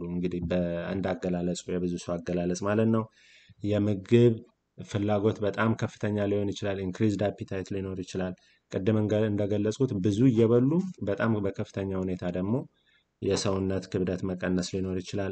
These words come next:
ነርቨስ ሊሆኑ ይችላሉ ማለት መቅበጥበጥ፣ አንክሸስ መሆን፣ በነገሮች መጨናነቅ፣ እ፣ በጣም ነርቨስ መሆን ሊኖር ይችላል። እ፣ ኢሪታቢሊቲ፣ በቀላሉ መነጫነጭ፣ መቆጣት፣ እ፣ ብዙ ሰዎች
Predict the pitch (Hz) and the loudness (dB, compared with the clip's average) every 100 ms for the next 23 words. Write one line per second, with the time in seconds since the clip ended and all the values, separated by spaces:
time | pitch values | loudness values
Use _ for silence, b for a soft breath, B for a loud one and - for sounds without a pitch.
0 | 98 117 131 110 113 110 107 101 95 90 | 2 6 6 6 4 2 0 0 -2 -4
1 | 92 87 92 98 110 95 107 120 107 104 | -4 -2 -2 0 0 2 2 6 6 4
2 | 95 90 - b b b b 117 123 123 | 2 0 -2 b b b b 2 2 2
3 | 135 113 110 101 92 95 104 98 104 104 | 0 0 -2 -2 -2 0 0 0 2 2
4 | - 101 95 - 95 92 92 92 90 87 | 0 0 0 -2 -2 -2 -2 -2 -6 -4
5 | 90 95 95 92 - 104 98 95 87 90 | -2 0 -2 -4 -4 -2 -2 -2 -2 -2
6 | - 90 90 87 90 87 90 - 95 101 | -2 -2 0 0 0 -2 -4 -6 -6 -6
7 | - _ _ _ _ _ 131 101 110 117 | -8 _ _ _ _ _ -8 -6 0 4
8 | 120 120 113 101 92 90 - - - 98 | 6 4 4 2 2 0 -6 -14 0 2
9 | 101 113 107 95 95 98 95 95 95 - | 2 2 2 2 0 0 0 0 -2 -2
10 | 90 90 87 - 101 101 - 98 95 87 | -2 0 -2 -2 -2 -2 -2 -2 -2 -2
11 | 87 - - 95 92 90 95 101 101 92 | -6 -10 -14 -8 -4 -2 0 -2 -2 0
12 | 98 | 0